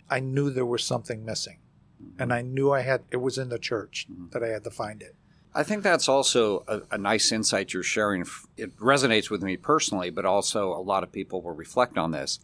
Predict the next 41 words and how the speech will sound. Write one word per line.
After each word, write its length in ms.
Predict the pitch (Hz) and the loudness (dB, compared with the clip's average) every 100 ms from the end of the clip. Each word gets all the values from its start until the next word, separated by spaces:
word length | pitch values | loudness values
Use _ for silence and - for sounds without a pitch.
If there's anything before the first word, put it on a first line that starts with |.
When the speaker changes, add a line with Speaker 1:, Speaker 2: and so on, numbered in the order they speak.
| - - - - - | -14 -20 -20 -10 0
Speaker 2:
is 120 | 117 | 4
that 160 | 120 | 6
old 200 | 117 127 | 6 4
line 300 | 101 117 117 | 4 2 2
about, 520 | 107 104 98 95 - - 107 | 2 4 4 2 -4 -14 -10
uh, 220 | 95 87 87 - 101 | -8 -8 -10 -14 0
God 240 | 104 110 | 2 4
doesn't 460 | 101 98 98 87 - | 2 0 -2 -4 -2
call 240 | 117 104 | 2 2
the 60 | 95 | 0
qualified, 680 | - 104 101 98 101 98 90 | 0 2 4 2 0 0 -2
he 100 | 82 | -6
qualifies 600 | - 98 92 95 92 - | 0 2 2 2 0 -4
the 100 | - | -8
call. 420 | - 104 101 117 | -2 2 2 2
And 100 | 95 | 2
you, 140 | 107 127 | 2 2
Speaker 1:
Right. 180 | 107 | 0
Speaker 2:
you 120 | 117 131 | -2 0
just 240 | 143 - | 0 0
admitted 460 | 104 123 175 127 80 | 0 2 2 0 -2
that, 220 | 92 87 - - - _ _ - | -4 -4 -10 -20 -20 _ _ -4
you 100 | 120 | 2
know, 260 | 143 170 - | 2 2 0
we've 260 | 139 147 143 | 2 4 4
all 140 | 175 | 4
had 160 | 156 135 | 2 0
struggles 420 | - 151 139 123 | 2 2 2 0
in 80 | 117 | 0
the 80 | 110 | 0
church. 420 | - 165 - - | 2 2 2 0
We 100 | 110 | 0
may 140 | 117 | 2
have 120 | 117 | 2
had 140 | 113 - | 2 0
times 320 | 113 113 107 | 0 0 0
even 260 | 107 117 104 | 0 0 -2
when 180 | 101 98 | -2 -2
we 100 | 92 | -2
drifted 440 | 107 110 - 98 | 0 0 0 -2
away. 540 | 90 110 143 85 85 | 2 4 4 2 -2